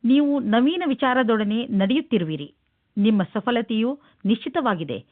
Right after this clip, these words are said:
ನಿಮ್ಮಲ್ಲಿ ಕೆಲವರಿಗೆ ಮುಂಬಡ್ತಿಯ ರೂಪದಲ್ಲಿ ಇದರ ಪರಿಣಾಮ ಸಿಗಬಲ್ಲದು. ಈ ಸಮಯ ನಿಮಗೆ ನಿಮ್ಮ ಕ್ಷಮತೆಯನ್ನು ತೋರಿಸಲು ಶ್ರೇಷ್ಠವಾಗಿದೆ. ನಿಮ್ಮ ಪ್ರದರ್ಶನವು ಎಲ್ಲರ ಗಮನ ಸೆಳೆಯುವುದು. ಈ ನವೀನ ಪ್ರತಿಭೆಯಿಂದ ಹೊಸ ಉತ್ತರಾಧಿಕಾರವು ಸಿಗುವುದು.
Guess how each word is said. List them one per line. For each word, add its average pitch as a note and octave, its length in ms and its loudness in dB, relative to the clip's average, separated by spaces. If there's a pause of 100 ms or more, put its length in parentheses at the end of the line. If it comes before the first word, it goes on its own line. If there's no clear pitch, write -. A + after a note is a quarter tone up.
(400)
ನಿಮ್ಮಲ್ಲಿ D4+ 400 2
ಕೆಲವರಿಗೆ B3 600 0
ಮುಂಬಡ್ತಿಯ A#3+ 600 0
ರೂಪದಲ್ಲಿ G3+ 680 -2
ಇದರ A#3+ 260 0
ಪರಿಣಾಮ G3+ 520 -2
ಸಿಗಬಲ್ಲದು. F3 760 -4 (520)
ಈ C4+ 140 2
ಸಮಯ G#3+ 320 0
ನಿಮಗೆ F3+ 380 -4 (280)
ನಿಮ್ಮ A3+ 220 2
ಕ್ಷಮತೆಯನ್ನು C#4 600 0
ತೋರಿಸಲು G#3 520 -2
ಶ್ರೇಷ್ಠವಾಗಿದೆ. G#3 840 -4 (500)
ನಿಮ್ಮ E4 240 0
ಪ್ರದರ್ಶನವು A#3+ 720 0
ಎಲ್ಲರ G#3+ 360 0
ಗಮನ F#3+ 280 -2 (100)
ಸೆಳೆಯುವುದು. D#3+ 480 -4 (400)
ಈ G#3+ 120 2
ನವೀನ G#3+ 360 2
ಪ್ರತಿಭೆಯಿಂದ A3 560 -2 (400)
ಹೊಸ A3+ 220 -4
ಉತ್ತರಾಧಿಕಾರವು A#3 960 0
ಸಿಗುವುದು. F#3 580 -6